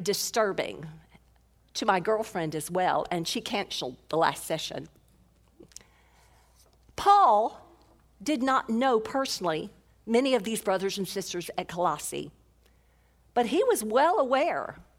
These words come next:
how the temptation to believe false teaching and false thinking, how that can sneak into a local body. And those same false teachings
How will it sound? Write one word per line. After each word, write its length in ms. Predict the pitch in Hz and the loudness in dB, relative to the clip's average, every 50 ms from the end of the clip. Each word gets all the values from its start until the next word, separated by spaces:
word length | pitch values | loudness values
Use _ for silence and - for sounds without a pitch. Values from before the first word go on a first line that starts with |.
| _ _ _ _ | _ _ _ _
how 440 | - - - 240 220 202 202 185 180 - - - - | -12 -2 2 4 4 4 4 0 -4 -8 -12 -8 -6
the 100 | - 190 | -4 -4
temptation 840 | - - - 302 302 - - - 294 262 277 - - - 202 196 | -2 -2 -2 -2 -2 -4 -6 -4 -4 -2 -2 -2 -4 -4 -4 -4
to 160 | - - 196 | -4 -4 -6
believe 520 | 170 147 185 185 208 233 254 233 208 185 160 | -4 -2 0 0 0 0 0 -2 -4 -6 -8
false 460 | - - - 220 208 190 - - - | -2 2 4 4 4 2 0 -6 -8
teaching 640 | - - - 233 214 - - - 147 - - - - - - - - - _ _ - | -8 -8 -8 -8 -8 -8 -8 -8 -8 -8 -10 -14 -18 -20 -20 -20 -20 -20 _ _ -4
and 160 | - 208 180 | -2 -2 -2
false 360 | - - 269 240 240 226 - | 0 4 4 4 4 4 0
thinking, 720 | - - - - 254 233 208 - - 160 151 143 147 147 151 - _ _ _ _ _ _ _ _ - | -4 -4 -2 0 0 0 0 -2 -4 -4 -4 -4 -6 -10 -12 -14 _ _ _ _ _ _ _ _ 0
how 140 | - 262 | 2 4
that 160 | 254 277 - - | 4 4 2 2
can 160 | 262 254 240 | -2 -6 -4
sneak 460 | - - - 285 294 330 349 - - | -4 -6 -4 -2 -2 -2 -2 -2 -4
into 360 | - - 202 196 - 220 214 | -6 -6 -6 -4 -2 0 0
a 40 | 196 | 2
local 340 | 190 196 190 190 185 196 160 | 2 2 0 0 -2 -2 -2
body. 460 | 165 185 180 175 165 151 - - - - _ _ _ _ _ _ _ _ _ _ _ _ _ _ _ _ _ _ _ _ _ _ _ _ _ _ _ _ _ _ - - - - - - - - _ _ _ | -2 0 -2 -2 -4 -6 -8 -12 -14 -18 _ _ _ _ _ _ _ _ _ _ _ _ _ _ _ _ _ _ _ _ _ _ _ _ _ _ _ _ _ _ -20 -20 -20 -20 -20 -20 -20 -20 _ _ _
And 220 | - 247 240 220 180 | -2 0 0 4 6
those 320 | 269 277 320 349 392 392 | 6 6 6 4 2 0
same 640 | - - - - - 285 269 269 285 302 339 370 392 480 - - - _ _ _ _ _ _ | -2 -4 -4 -2 0 0 2 2 0 -2 -2 -4 -4 -6 -10 -14 -20 _ _ _ _ _ _
false 680 | - - - - 240 220 220 247 320 - - - - | -20 -16 2 6 6 6 8 6 2 0 -2 -8 -8
teachings 680 | - - 240 247 247 - - 294 302 311 349 349 - | -8 -6 -6 -6 -6 -4 -4 -2 -2 -2 -4 -4 -6